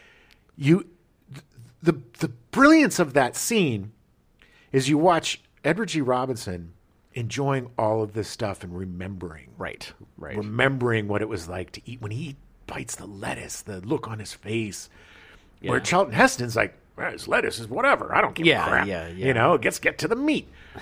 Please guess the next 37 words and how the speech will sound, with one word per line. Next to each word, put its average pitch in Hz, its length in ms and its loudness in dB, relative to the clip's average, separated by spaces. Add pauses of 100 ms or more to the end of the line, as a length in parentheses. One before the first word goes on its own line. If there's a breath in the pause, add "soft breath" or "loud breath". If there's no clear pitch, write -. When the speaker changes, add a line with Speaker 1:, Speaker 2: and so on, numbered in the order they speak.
(460 loud breath)
Speaker 1:
He's 240 300 6
enjoying 165 340 4
it 139 100 -2
for 120 120 -4
the 107 60 0
first 240 340 0
time. 87 260 -4 (400)
And, 120 400 2
you 143 120 2
know, 107 300 2
so 175 220 2
it's, - 380 -2
it's - 180 -2
this - 220 -2 (340)
really 165 500 8
well 139 440 4
done 131 340 -2
scene 156 480 -4
where 120 300 0 (420 loud breath)
you 139 160 0
get 190 260 2
to 139 100 -8
see 165 580 -2 (1080 soft breath)
what, 180 420 0 (960)
what 180 180 2
it 170 40 -4
was 143 160 -2
like 135 180 -4
before 139 680 0 (120)
Speaker 2:
Yeah. 123 260 -2
Speaker 1:
and 131 120 0
what 127 120 0
it - 20 -2
was 127 180 -4
like 117 240 -6
after. 73 580 -12 (120)
Speaker 2:
Right, 95 220 -6